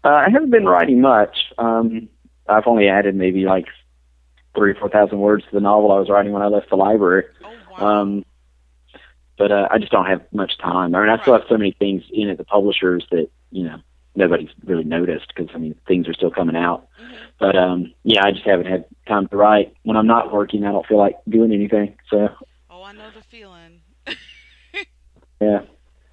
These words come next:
Speaker 1: But,
Speaker 2: So what
Speaker 1: yeah,
Speaker 2: are
Speaker 1: I'm
Speaker 2: you
Speaker 1: watching tons
Speaker 2: reading?
Speaker 1: of um, I'm reading tons of stuff. Right now I'm reading a, uh, um, book about a overweight redneck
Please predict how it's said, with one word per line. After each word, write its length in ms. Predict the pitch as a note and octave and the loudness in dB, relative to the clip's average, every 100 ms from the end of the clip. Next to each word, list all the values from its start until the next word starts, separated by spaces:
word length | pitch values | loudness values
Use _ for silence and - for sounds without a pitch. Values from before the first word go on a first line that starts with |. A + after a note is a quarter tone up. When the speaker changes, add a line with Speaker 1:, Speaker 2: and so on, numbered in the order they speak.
| _ _ - - - - - - - - - | _ _ -20 -20 -20 -20 -18 -18 -20 -16 2
Speaker 1:
But, 280 | G#2 G#2+ - - - - - - - - | 4 4 2 -8 -18 -18 -20 -20 -20 -20
Speaker 2:
So 80 | - | -4
what 60 | A#2+ | 0
Speaker 1:
yeah, 60 | |
Speaker 2:
are 20 | |
Speaker 1:
I'm 60 | B2+ | 4
Speaker 2:
you 40 | |
Speaker 1:
watching 240 | C#3+ - G#2+ | 2 2 -2
tons 240 | A#2+ A2+ | 0 2
Speaker 2:
reading? 120 | G2+ - | 2 0
Speaker 1:
of 40 | _ _ _ _ _ _ - - - - - _ _ - | _ _ _ _ _ _ -20 -20 -20 -18 -18 _ _ -4
um, 560 | - A3+ A3 A3 G#3+ A3 - - - _ _ _ _ - | 2 2 2 0 -4 -10 -16 -20 -20 _ _ _ _ -8
I'm 180 | A3 A#3 | -4 0
reading 260 | G3 E3 - | 2 0 -2
tons 220 | G2+ B2 | -4 -4
of 60 | E2+ - | -6 -2
stuff. 380 | G2+ G2 F2 - | 2 2 0 -2
Right 160 | B2+ B2 | 0 2
now 100 | A#2+ | 2
I'm 80 | G#2 | 2
reading 280 | G2+ F#2+ F2+ | 2 2 2
a, 180 | F2 | 2
uh, 1080 | E2+ F2 - - _ _ _ _ _ _ - | 0 -2 -6 -16 _ _ _ _ _ _ -10
um, 380 | F#2+ F2+ F2 - _ _ _ _ _ _ _ _ - _ _ - | -10 -8 -12 -16 _ _ _ _ _ _ _ _ -20 _ _ 2
book 200 | A2+ G2+ | 2 2
about 260 | G2+ G2 F2 | 2 2 2
a 300 | E2+ E2+ - - _ _ _ _ _ _ _ _ - | -2 -2 -10 -20 _ _ _ _ _ _ _ _ 2
overweight 520 | B2 A2+ A2 G#2+ - | 2 2 2 2 0
redneck 440 | A#2 A2+ A2 G#2 | 0 0 0 -6